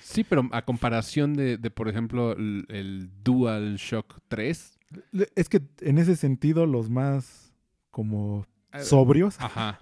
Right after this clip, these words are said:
Speaker 2: <laughs> son todos los de PlayStation. Siempre han sido como los de
Speaker 1: No, pero
Speaker 2: PlayStation.
Speaker 1: no, me refiero al feel, o sea, lo juguetoso. O sea,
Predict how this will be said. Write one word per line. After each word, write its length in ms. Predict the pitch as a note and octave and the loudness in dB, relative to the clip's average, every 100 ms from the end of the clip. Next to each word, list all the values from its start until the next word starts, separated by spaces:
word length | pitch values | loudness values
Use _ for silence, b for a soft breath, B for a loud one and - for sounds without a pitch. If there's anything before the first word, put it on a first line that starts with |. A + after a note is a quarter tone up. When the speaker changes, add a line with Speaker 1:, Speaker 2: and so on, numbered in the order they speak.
| - | -20
Speaker 2:
<laughs> 140 | G3+ - | -20 -6
son 260 | - D3 | 0 2
todos 220 | D3 D3 | 4 6
los 240 | C3+ B2 A2 | 6 2 0
de 300 | A#2+ A#2 A2+ | 0 0 0
PlayStation. 500 | C3 B2+ C#3+ C3 A#2 | 0 0 0 -2 -4
Siempre 380 | - D#3 D3 C3+ | 2 2 4 -2
han 80 | |
sido 240 | B2 C3+ B2+ | -2 -2 -2
como 180 | A#2 A2+ | -4 -4
los 120 | A2 | 0
de 40 | |
Speaker 1:
No, 100 | C3 | 0
pero 200 | A#2+ A#2 | 2 0
Speaker 2:
PlayStation. 260 | A2 B2 B2 | 0 0 2
Speaker 1:
no, 140 | B2+ | 2
me 140 | A#2 A2+ | 0 -4
refiero 240 | G#2+ B2+ | -4 -4
al 80 | A#2 | -4
feel, 320 | - D3+ C3+ | -4 -4 -2
o 60 | G#2 | -2
sea, 120 | G#2+ | -4
lo 80 | G#2 | -6
juguetoso. 720 | - G2+ G2 - A#2+ - E2+ | -6 -8 -6 -6 -6 -6 -12
O 60 | - | -12
sea, 140 | A2+ | -10